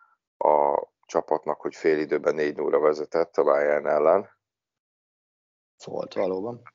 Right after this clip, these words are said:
Speaker 1: De azok, azok, hogy mondjam, más idők voltak.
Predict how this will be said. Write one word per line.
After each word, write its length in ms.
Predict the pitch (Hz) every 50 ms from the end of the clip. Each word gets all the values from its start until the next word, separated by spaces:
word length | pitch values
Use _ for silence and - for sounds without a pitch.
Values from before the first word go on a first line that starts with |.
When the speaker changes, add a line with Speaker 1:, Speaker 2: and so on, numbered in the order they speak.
| _ _ _ _ _ _ _ _ _ _ _ _ - - _ _ _ _
Speaker 1:
De 120 | - 101 98
azok, 380 | 113 107 117 104 110 113 - -
azok, 260 | 110 107 110 101 -
hogy 140 | - 98 90
mondjam, 320 | 92 85 82 82 82 -
más 380 | - 87 92 90 87 85 - -
idők 340 | 82 76 - 78 80 - -
voltak. 600 | 80 78 78 78 - - 90 107 - - -